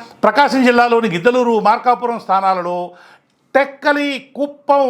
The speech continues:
ఆమదాల వలస, విజయవాడ సెంట్రల్, మైలవరం, గన్నవరం, తణుకు, మండపేట తదితర స్థానాలలో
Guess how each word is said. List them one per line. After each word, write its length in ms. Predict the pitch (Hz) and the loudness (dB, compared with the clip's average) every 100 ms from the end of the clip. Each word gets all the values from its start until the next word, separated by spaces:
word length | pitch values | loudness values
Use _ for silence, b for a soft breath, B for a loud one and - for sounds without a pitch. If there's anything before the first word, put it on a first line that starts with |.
| 214 208 247 | -4 -2 -2
ఆమదాల 340 | 277 277 277 269 | 0 0 0 -2
వలస, 240 | 269 226 262 220 147 b b b b b | -6 -4 -2 -2 -4 b b b b b
విజయవాడ 520 | 147 240 302 285 277 269 | -10 -2 0 2 0 -2
సెంట్రల్, 360 | 254 254 277 247 165 | -6 -6 -4 -4 -4
మైలవరం, 540 | 196 269 285 277 269 254 175 | -4 -2 0 0 0 -2 -4
గన్నవరం, 540 | 190 254 277 269 269 240 156 - b b b - | -4 -2 0 0 -2 -6 -10 -16 b b b 0
తణుకు, 460 | 247 294 294 285 262 175 151 | 0 0 -4 0 0 0 -4
మండపేట 520 | 233 277 294 277 262 254 - | -4 -2 -2 -2 -2 -4 -2
తదితర 260 | 247 330 | -6 -6
స్థానాలలో 560 | 285 226 240 233 226 233 | -6 -4 -2 -2 -2 -4